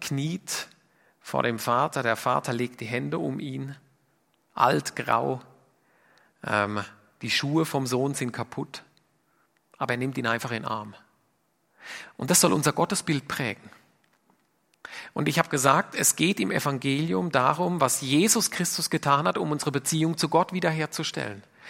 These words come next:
Und hier in der Geschichte vom verlorenen Sohn sehen wir was von der Beziehung, die Gott sich wünscht. Von dem, was Gott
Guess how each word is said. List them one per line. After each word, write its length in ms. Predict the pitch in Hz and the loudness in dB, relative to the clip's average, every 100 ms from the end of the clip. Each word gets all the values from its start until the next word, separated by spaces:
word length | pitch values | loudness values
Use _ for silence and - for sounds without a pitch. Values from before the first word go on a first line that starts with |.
| - - - | -14 -14 -8
Und 160 | - 143 | -2 0
hier 280 | 139 202 175 | 6 8 8
in 100 | 156 | 6
der 120 | 143 | 4
Geschichte 460 | 135 - 180 - 147 | 4 2 2 0 0
vom 220 | 143 131 | 0 2
verlorenen 420 | 139 143 160 139 | 4 6 6 4
Sohn 220 | 135 143 | 2 0
sehen 300 | 123 135 185 | 2 0 4
wir 140 | 180 160 | 4 4
was 400 | 120 - - - - - - - | 2 0 -6 -8 -18 -18 -18 -18
von 260 | - 156 156 | -2 2 6
der 120 | 135 | 6
Beziehung, 720 | 127 - - 180 113 101 95 - | 4 2 2 2 0 -4 -10 -12
die 120 | - 127 | -12 -2
Gott 260 | 139 - | -2 -2
sich 260 | - - 123 | -6 -8 -8
wünscht. 500 | 123 92 - - - _ _ _ _ _ _ _ - - - - | -8 -8 -10 -10 -14 _ _ _ _ _ _ _ -16 -14 -14 2
Von 200 | 151 143 | 4 6
dem, 420 | 139 135 139 131 - | 6 6 2 -2 0
was 300 | 139 - - | 2 2 4
Gott 480 | 165 160 160 - | 4 4 0 -4